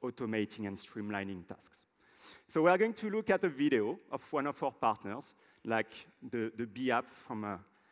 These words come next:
uh, the, the Chat G P T Bee app from our friends at, at Datago. So if we can launch the video, please. Perfect. All right, so the Chat G P T Bee app is available within the App Store today.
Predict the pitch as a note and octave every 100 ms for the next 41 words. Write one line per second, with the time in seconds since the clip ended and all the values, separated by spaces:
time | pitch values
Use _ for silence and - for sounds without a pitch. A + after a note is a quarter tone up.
0 | _ - G2+ G2+ F#2 G2+ G2+ G#2+ G#2 C#3+
1 | B2 C#3 C3+ C3 C#3 B2 A2+ B2 A#2+ -
2 | B2+ A#2 A2 G2 - - B2 A#2 A2+ F#2+
3 | - A2 F#2+ A2+ A2+ G2+ A2 - _ _
4 | _ _ _ _ _ _ - A2+ A2+ A2+
5 | A2 - B2+ B2 G#2+ G#2 A#2 D3+ - B2
6 | A2 G2+ G2 - - A#2 G3+ _ _ _
7 | _ _ - A#2+ B2 - - - - _
8 | _ _ _ _ _ _ _ _ _ _
9 | - B2+ C3+ A2+ - - - - D3+ D3+
10 | D3+ D3 - - B2+ - F#3 G3 - -
11 | - - D3 F3+ F#3+ - F#3+ D#3 F3 C#3+
12 | A2+ - - - - _ _ _ _ C#3+
13 | F3 F3 D#3+ D#3+ D3+ C#3 D3 C#3 B2+ C3+
14 | B2 A#2 - - A2 G#2 G#2 G2